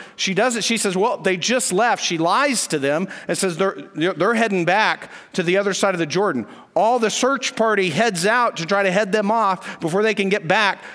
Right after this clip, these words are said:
t-, and cross the Jordan. But in the meantime, her, we're told that where she lives is in the city wall, and she, because of that, the gates are sealed. She's allowed to, to get them out, and then she goes and tells them,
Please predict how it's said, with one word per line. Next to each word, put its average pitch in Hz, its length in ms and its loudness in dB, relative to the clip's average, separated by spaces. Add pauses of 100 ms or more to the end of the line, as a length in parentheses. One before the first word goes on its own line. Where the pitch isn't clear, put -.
(200)
t-, - 80 -14 (140)
and 147 180 2
cross 220 380 0
the 185 120 -2
Jordan. 190 520 0 (240)
But 190 180 0
in 196 100 2
the 185 80 0
meantime, 202 720 2 (260)
her, 226 340 -2
we're 175 200 0
told 208 420 0
that 165 260 0 (420)
where 185 180 0
she 285 300 0
lives 190 420 0
is 170 220 -2
in 220 320 2
the 190 80 0
city 214 340 -2
wall, 185 580 0
and 165 140 -2
she, 226 240 -2
because 208 400 -2
of 190 80 -2
that, 170 240 0
the 160 60 0
gates 185 300 -2
are 185 100 0
sealed. 226 360 -2
She's 202 160 -4
allowed 190 360 0
to, 165 180 0 (340)
to 170 100 0
get 151 380 -4
them 240 180 2
out, 180 280 2 (120)
and 185 140 0
then 185 100 0
she 254 200 -2
goes 240 200 0
and 190 120 -2
tells 190 240 0
them, 202 240 0